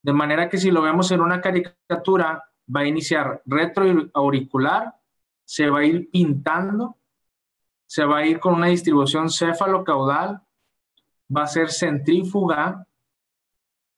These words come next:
respeta palmas y plantas, que esta es la otra clave del sarampión, a diferencia, por ejemplo, de los exantemas que aparecen en una rickettsiosis.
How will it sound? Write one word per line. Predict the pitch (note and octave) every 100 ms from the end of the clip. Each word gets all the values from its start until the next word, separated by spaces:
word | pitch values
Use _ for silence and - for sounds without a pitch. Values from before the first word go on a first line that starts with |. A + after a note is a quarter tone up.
| _
respeta | - C#3+ C#3+ D#3+ D3+ D3
palmas | - D3+ E3+ G3 F#3+
y | F3+
plantas, | - D3+ E3 F3+ E3+
que | -
esta | D3+ E3+
es | D#3+
la |
otra | D#3 E3 E3
clave | - D3 D3+ E3+
del | D#3
sarampión, | D3+ C3+ B2 A#2+ C3+ D3+ D#3+
a |
diferencia, | D3 C3+ C#3 C3+ C3+
por | E3 D#3
ejemplo, | C3+ C#3 C3+ E3
de |
los | D#3 C#3
exantemas | C3+ C#3 A#2+ C3+ C3+ D3+
que | -
aparecen | D#3+ B2+ B2 B2 D3
en |
una | C#3+ D3
rickettsiosis. | D3+ D3+ B2+ A#2+ C#3 C3+ - E3+ -